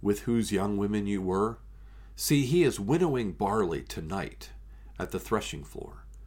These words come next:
Wash, therefore, and anoint yourself, and put on your cloak,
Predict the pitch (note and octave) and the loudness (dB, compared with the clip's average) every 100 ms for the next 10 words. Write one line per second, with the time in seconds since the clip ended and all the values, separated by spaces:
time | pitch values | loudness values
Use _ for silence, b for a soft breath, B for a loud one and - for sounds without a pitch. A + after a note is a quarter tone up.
0 | b b b G2+ G#2+ D#3 - A#2 G#2+ G#2+ | b b b 2 4 4 0 2 0 0
1 | F2 D#2 E2 F2 F#2 F2 G2+ - F#2+ F2 | -4 -2 -2 -4 -4 -2 -2 -2 -6 -4
2 | - A#1+ - - B B B G2+ F#2+ - | -6 -8 -12 -14 B B B -4 -2 2
3 | D3 D3 C3+ C#3 - D#2 - - | 4 4 0 -2 -2 -6 -6 -10